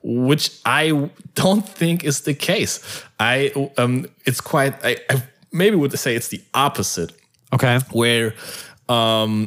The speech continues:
Speaker 1: and this is where I really love that you ended on this, uh, snippet from Cavern, um, because what really drew me into that, m-, that album was their ability to just craft,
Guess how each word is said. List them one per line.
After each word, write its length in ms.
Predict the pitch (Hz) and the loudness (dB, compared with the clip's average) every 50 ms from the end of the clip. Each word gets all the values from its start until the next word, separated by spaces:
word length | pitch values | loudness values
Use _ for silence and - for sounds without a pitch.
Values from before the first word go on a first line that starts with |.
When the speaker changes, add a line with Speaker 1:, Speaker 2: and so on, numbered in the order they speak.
| - - | -2 -2
Speaker 1:
and 140 | 120 120 123 | -2 0 0
this 160 | 147 - - | 0 -2 -2
is 120 | 156 135 127 | -4 -2 -2
where 280 | 127 123 123 117 117 | -2 0 0 0 0
I 100 | 113 110 | 0 0
really 340 | 110 110 117 123 120 117 117 | 0 0 0 0 0 0 0
love 300 | 110 110 113 117 110 104 | 0 0 0 0 0 0
that 260 | 110 110 104 - - | -2 -2 -2 -2 -2
you 80 | 113 - - | -4 -4 -2
ended 340 | 107 107 117 123 123 110 92 | -2 -2 0 0 0 -2 -2
on 260 | - 104 104 104 104 | -2 -2 0 0 0
this, 260 | 98 101 104 - - | 0 0 -2 -4 -4
uh, 340 | 104 101 98 95 90 90 90 92 | -2 -2 0 0 0 0 -2 -2
snippet 420 | - - 117 113 104 110 101 92 | -4 -2 -4 -2 -2 -2 -4 -4
from 260 | - - 98 92 98 | -4 -4 -2 -2 -2
Cavern, 680 | 95 - - 131 143 143 120 104 95 92 95 98 101 - - - - - - _ - | -2 -2 0 2 2 2 2 0 0 0 0 -2 -4 -8 -14 -20 -20 -20 -20 _ -8
um, 500 | - 107 98 98 95 95 95 95 92 - - _ _ _ _ _ _ _ _ _ _ _ _ - - - | -2 0 0 2 2 2 2 0 0 -2 -4 _ _ _ _ _ _ _ _ _ _ _ _ -10 -6 -2
because 340 | 120 120 - 127 117 113 120 - - | -2 0 0 0 -2 -2 -4 -4 -2
what 400 | 120 117 120 131 131 123 - - | 0 2 4 2 2 0 -2 -4
really 500 | 117 113 120 127 135 143 143 139 131 127 | -2 0 2 4 4 4 4 2 0 0
drew 360 | 113 107 113 120 127 131 131 | -2 -2 -2 -2 0 0 0
me 200 | 127 120 113 104 | 0 0 0 0
into 440 | - 110 110 113 113 - - 123 113 | 0 0 0 0 0 -2 -2 -2 0
that, 480 | 107 110 110 110 110 - - - _ _ _ _ - | 0 0 0 0 0 -2 -4 -8 _ _ _ _ -2
m-, 300 | 117 110 110 113 120 - - - | 0 0 0 0 -2 -4 -6 -6
that 320 | 110 113 113 113 - - | -2 0 0 0 0 -2
album 480 | 113 113 113 117 113 117 120 113 113 107 | -2 0 2 2 2 0 0 0 0 0
was 540 | 107 107 110 123 131 127 123 117 110 107 104 | 0 2 2 2 2 2 2 0 -2 -4 -2
their 200 | 113 113 113 92 | -2 -2 0 0
ability 880 | 113 104 98 95 107 120 127 131 139 139 135 - - 139 139 139 135 - - - - - _ - | -2 -2 -2 0 0 2 2 2 2 0 -2 -2 -2 -2 -2 -2 -4 -6 -12 -20 -20 -20 _ -8
to 140 | - - 110 | -4 -2 -2
just 400 | 101 101 120 117 113 - - - - _ _ _ _ 135 123 120 - _ - | -2 0 0 0 0 -2 -4 -10 -16 _ _ _ _ -10 -10 -10 -10 _ -10
craft, 680 | - - 117 107 107 110 113 117 113 - - - | -6 -2 0 0 2 2 0 0 -2 -4 -10 -16